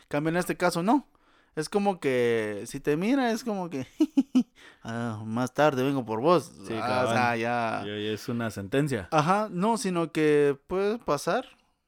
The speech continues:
Speaker 1: no te
Speaker 2: I-, ignorarte.
Speaker 1: Sí.
Speaker 2: Tal vez ya ballena. <laughs>
Speaker 1: Cabal, o sea, no te toca.
Speaker 2: Sí, pues.
Speaker 1: Prácticamente, pero te digo, sí,
Speaker 2: ¿Oíste,
Speaker 1: la
Speaker 2: Valdizone?
Speaker 1: <laughs> Ah.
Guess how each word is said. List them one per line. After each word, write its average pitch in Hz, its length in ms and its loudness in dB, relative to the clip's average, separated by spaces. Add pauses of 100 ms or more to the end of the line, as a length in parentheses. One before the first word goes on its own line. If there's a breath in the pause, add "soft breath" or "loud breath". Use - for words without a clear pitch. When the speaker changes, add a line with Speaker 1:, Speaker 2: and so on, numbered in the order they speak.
Speaker 1:
no 143 320 -2
te 127 460 0 (120)
Speaker 2:
I-, 104 140 -10 (100)
ignorarte. 107 760 -4
Speaker 1:
Sí. 233 220 -2
Speaker 2:
Tal 131 140 2
vez 143 140 4
ya 143 100 4
ballena. 135 500 2 (320 loud breath)
<laughs> - 320 -6
Speaker 1:
Cabal, 269 400 4
o 190 60 0
sea, 156 720 6
no 151 180 -2
te 160 120 -4
toca. - 300 0 (200)
Speaker 2:
Sí, 117 220 -6
pues. 147 240 2
Speaker 1:
Prácticamente, 151 340 0
pero 175 220 2
te 190 80 2
digo, 143 240 4
sí, 147 200 -4
Speaker 2:
¿Oíste, 131 220 2
Speaker 1:
la 127 60 4
Speaker 2:
Valdizone? 120 600 -2
Speaker 1:
<laughs> - 60 -8
Ah. 139 180 6